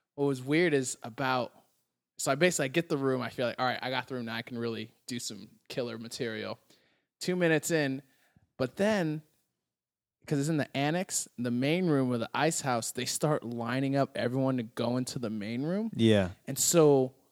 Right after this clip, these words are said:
Speaker 1: they weren't making people be quiet. It was just all this sound coming
Speaker 2: S-,
Speaker 1: from
Speaker 2: noise bleeding
Speaker 1: outside,
Speaker 2: in.
Speaker 1: outside the room. And I've never, 'cause if it's inside, I could tell people to shut the fuck up. But outside, I was like,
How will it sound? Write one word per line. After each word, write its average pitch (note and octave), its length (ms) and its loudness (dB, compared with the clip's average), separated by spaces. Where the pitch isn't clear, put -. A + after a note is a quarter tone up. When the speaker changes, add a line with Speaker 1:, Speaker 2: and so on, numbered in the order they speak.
Speaker 1:
they B2+ 140 0
weren't F3 180 6
making E3 280 4
people D#3+ 260 6
be B2 140 -2
quiet. D#3 400 0
It C3 80 2
was D3 160 2
just D#3+ 260 2
all D#3 240 0
this E3+ 260 0
sound C#3+ 580 0
coming D3+ 320 -2
Speaker 2:
S-, B2+ 80 -4
Speaker 1:
from D3+ 180 2
Speaker 2:
noise G#2 400 6
bleeding G#2 220 6
Speaker 1:
outside, C#3+ 260 8
Speaker 2:
in. G#2 140 -2
Speaker 1:
outside D#3 480 4
the C3+ 80 0
room. C#3+ 300 0
And B2 80 -2
I've C3 160 -4
never, C3+ 560 -2
'cause C3+ 80 -6
if C#3 80 -2
it's C3+ 100 -6
inside, D#3+ 520 2
I C#3 80 2
could C3 120 -8
tell D#3+ 160 0
people C#3 160 -2
to A2+ 60 -4
shut D#3 240 -2
the - 60 -20
fuck - 340 -2
up. - 260 0
But C#3 260 0
outside, D3+ 520 4
I C3 100 4
was B2+ 200 -2
like, A#2+ 260 -8